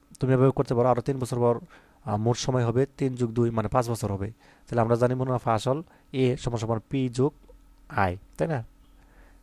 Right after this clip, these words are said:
তো সেখানে আসল পি সমান তিন হাজার, তাহলে সময় আমাদের এখন কিন্তু আবার পাঁচ বছর। তো মুনাফার হার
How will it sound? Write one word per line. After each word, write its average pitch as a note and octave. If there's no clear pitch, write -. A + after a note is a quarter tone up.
তো A#2+
সেখানে B2+
আসল C3
পি C#3
সমান C3
তিন C3
হাজার, A2
তাহলে -
সময় B2
আমাদের A2+
এখন A2+
কিন্তু A2+
আবার A2
পাঁচ A#2
বছর। G2+
তো A2+
মুনাফার B2
হার A2+